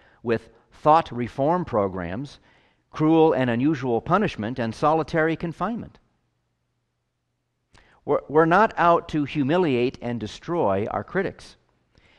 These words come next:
because we have a captain, a pilot, a leader whose very essence is peace and love and mercy and compassion. In Jesus, all the fullness of God was pleased to dwell.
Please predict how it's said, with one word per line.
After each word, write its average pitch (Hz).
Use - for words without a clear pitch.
because 135
we 180
have 151
a 104
captain, 123
a 98
pilot, 127
a 110
leader 117
whose 123
very 170
essence 226
is 123
peace -
and 117
love 139
and 107
mercy 135
and 107
compassion. 120
In 170
Jesus, 170
all 202
the 196
fullness 190
of 139
God 160
was 156
pleased 165
to 185
dwell. 143